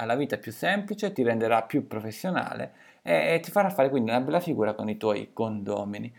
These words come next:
O magari se tu sei un condomino puoi utilizzarla per i tuoi scopi, qualsiasi essi siano. In particolar modo lo scenario è questo, non so se ti è mai capitato, anzi sì, ne sono sicuro, ti è già capitato,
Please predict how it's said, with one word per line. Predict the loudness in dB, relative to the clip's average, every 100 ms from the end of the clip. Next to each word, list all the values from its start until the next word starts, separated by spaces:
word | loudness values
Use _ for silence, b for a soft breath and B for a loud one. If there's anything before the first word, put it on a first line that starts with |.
| B
O | 4
magari | 8 8 6
se |
tu | 0 0
sei | 0
un | 0
condomino | 2 4 4 2 0
puoi | 0
utilizzarla | 0 0 0 0 -2 -2
per | -2 -6
i |
tuoi | -4 -6
scopi, | 0 0 0 -4
qualsiasi | -10 -8 -6 -8
essi | -12 -10 -8 -8
siano. | -8 -4 -4 -4 -8 B B B B B
In | -4 0 2 2
particolar | 2 0 4 4 6
modo | 6
lo | 4
scenario | 2 -2 -2 -2
è |
questo, | 0 0 0 -4 -6
non | -4 0
so | 4 4
se | 4
ti | 0
è |
mai | 2 2
capitato, | 2 4 2 2
anzi | 2 2 2 -2
sì, | -2 -2
ne | -4
sono | -2 -2
sicuro, | -2 -2 0 0
ti | 2
è | 0
già | 2 2
capitato, | 2 -2 0 -2 -2 -6